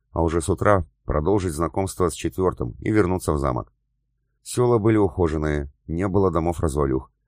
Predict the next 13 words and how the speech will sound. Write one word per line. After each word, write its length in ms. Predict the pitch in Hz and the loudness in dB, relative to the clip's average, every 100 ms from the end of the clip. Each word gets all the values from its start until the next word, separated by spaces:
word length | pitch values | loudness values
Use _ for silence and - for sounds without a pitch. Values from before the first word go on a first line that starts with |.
| _ - | _ -8
У 80 | 80 | -6
всех 280 | - 104 | 0 0
на 100 | 98 | 0
подворье 500 | 90 85 92 95 82 | 0 0 2 2 2
имелась 320 | 78 80 78 64 | 0 0 -2 -2
живность, 500 | 82 82 78 - _ _ _ | -2 -2 -4 -6 _ _ _
даже 260 | 92 107 104 | 2 4 4
был 180 | 101 104 | 2 -2
свой 240 | - 101 | 0 -2
промысел. 520 | 92 80 64 - 58 _ _ _ _ - | 0 -2 -2 -8 -14 _ _ _ _ -6
Кто-то 320 | 131 131 101 | -2 2 2
плёл 220 | 78 71 | 2 0
корзины, 580 | 76 73 90 92 82 | -2 -2 0 0 -2